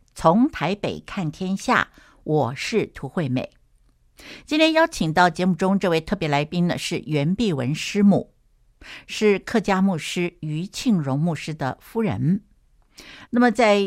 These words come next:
前两段的节目之中呢，我们已经听到了，呃，碧文师母她的觉知信主是真的是充满了神机啊。呃，有一个爱主的于庆荣弟兄带他所有的高中同学，他所认识的呢，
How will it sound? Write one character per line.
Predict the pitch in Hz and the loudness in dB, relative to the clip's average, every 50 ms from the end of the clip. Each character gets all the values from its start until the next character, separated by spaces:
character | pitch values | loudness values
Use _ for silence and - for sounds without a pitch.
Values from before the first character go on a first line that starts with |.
| - - | -4 -8
前 | - - - 196 214 | -10 -4 0 0 2
两 | 254 226 165 147 | 2 2 2 0
段 | 151 - 202 180 156 147 | 0 0 0 0 0 -2
的 | 160 139 143 | -4 -6 -6
节 | - - - 147 | -8 -6 -4 -4
目 | 151 156 | -4 -4
之 | 151 - 160 | -4 -6 -6
中 | 156 160 151 160 | -4 -4 -2 0
呢， | 156 151 - - | 0 -2 -2 -2
我 | - 147 | -4 -2
们 | 147 147 165 170 - | 0 0 -2 -2 -6
已 | - 143 | -8 -10
经 | 123 - 170 170 165 | -8 -6 -6 -6 -6
听 | - - - 185 180 180 | -4 -4 -2 -2 -2 0
到 | - 180 156 | 2 2 2
了， | 147 147 143 127 113 - | 2 2 0 0 0 0
呃， | - - 135 131 | -2 -4 -6 -4
碧 | - 196 170 | -4 -4 -4
文 | 156 151 156 | -2 -4 -4
师 | 151 - - - | -6 -6 -6 -4
母 | 180 165 143 | -4 -4 -4
她 | 170 - - 175 | -4 -4 -6 -6
的 | 160 156 160 139 | -4 -4 -4 -6
觉 | 147 - - 139 | -6 -6 -6 -8
知 | 151 - 180 | -6 -6 -8
信 | 160 - 196 170 139 | -6 -4 -4 -4 -4
主 | - 139 92 - - - - - | -4 -6 -8 -8 -12 -16 -20 -20
是 | _ - - - 165 | _ -10 -8 -6 -6
真 | 156 - - 160 160 | -6 -6 -4 -4 -4
的 | 151 139 | -4 -6
是 | - - 143 | -8 -10 -12
充 | 139 - 160 156 | -8 -6 -4 -4
满 | 147 127 78 | -4 -4 -4
了 | 110 | -6
神 | 123 - - 120 117 131 143 | -10 -8 -10 -8 -8 -8 -8
机 | - - 165 175 | -8 -8 -8 -8
啊。 | - - 165 175 139 117 - - - - - _ _ _ | 0 4 6 6 6 4 0 -8 -20 -20 -20 _ _ _
呃， | - 117 113 113 107 107 - - | -10 -8 -8 -8 -10 -10 -14 -10
有 | - 139 139 127 | -6 -6 -4 -4
一 | 170 | -6
个 | 165 - 185 - - | -6 -6 -6 -6 -4
爱 | _ 202 247 277 247 190 | _ -4 -2 -2 -2 -2
主 | - - - 160 127 117 | -4 -6 -8 -10 -10 -8
的 | - 135 139 131 - - | -6 -6 -6 -6 -8 -8
于 | - 143 160 175 | -8 -6 -6 -6
庆 | - - - 240 190 160 | -4 0 0 2 2 2
荣 | 139 135 127 135 143 156 | 0 -4 -4 -4 -4 -4
弟 | - - 196 156 | -6 -8 -8 -6
兄 | 151 - - 208 185 185 196 - - _ _ _ | -6 -2 0 0 0 0 -2 -6 -12 _ _ _
带 | 285 247 208 160 | 2 2 2 0
他 | 143 - - 180 160 151 - | -2 -6 -6 -4 -4 -4 -4
所 | - - - 180 180 | -6 -8 -6 -4 -4
有 | 175 - | -2 -4
的 | - 147 | -6 -8
高 | 147 - 202 196 | 0 2 2 4
中 | 190 233 226 | 4 2 0
同 | 208 - 151 160 | 0 0 -2 -2
学， | 156 - - 143 135 139 - - _ - - - - | -2 -4 -6 -4 -4 -4 -4 -4 _ -18 -20 -20 -4
他 | - 196 | -2 -2
所 | 208 - 143 | 0 0 -2
认 | 143 170 254 269 220 143 | -2 0 0 0 0 -2
识 | - - - 151 | -4 -6 -10 -8
的 | 139 113 92 | -6 -6 -6
呢， | - 73 76 | -6 -10 -12